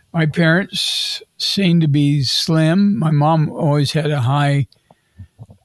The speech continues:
uh, metabolism, so she was always, could eat just about anything she want,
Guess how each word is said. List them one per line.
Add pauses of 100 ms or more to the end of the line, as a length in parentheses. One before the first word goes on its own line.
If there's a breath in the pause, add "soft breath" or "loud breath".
uh,
metabolism,
so
she
was
always, (180)
could
eat
just
about
anything
she
want,